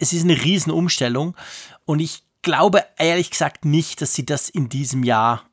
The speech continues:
schon nur ankündigen, weil das wird sehr viel Unruhe bringen, sowas, so oder so, wird sehr viel Erklärungsbedarf auch bringen. Und in dem Jahr ohne Keynotes quasi oder sagen wir ohne richtige, echte Keynotes, ähm,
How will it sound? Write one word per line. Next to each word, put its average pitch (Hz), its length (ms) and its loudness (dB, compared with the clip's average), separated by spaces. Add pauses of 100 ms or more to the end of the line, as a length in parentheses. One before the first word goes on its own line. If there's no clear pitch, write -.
(220)
schon 147 220 0
nur 131 200 4
ankündigen, 104 680 -2 (120)
weil 113 320 -2 (680)
das - 200 2
wird 175 100 4
sehr 175 140 6
viel 170 160 4
Unruhe 165 360 6
bringen, 123 360 2
sowas, 127 380 2
so 156 160 6
oder 147 180 4
so, 117 320 0 (440)
wird 143 140 -2
sehr 147 160 2
viel 156 140 -2
Erklärungsbedarf 147 1000 0
auch - 220 -2
bringen. 131 420 -4 (580)
Und 156 200 2
in 151 100 2
dem 156 140 0
Jahr 151 300 4
ohne 170 200 4
Keynotes 190 560 2
quasi 170 400 2
oder 160 160 0
sagen 151 260 0
wir 151 140 0
ohne 156 240 2
richtige, 147 420 -4
echte 151 300 -4
Keynotes, 180 720 0
ähm, 160 400 2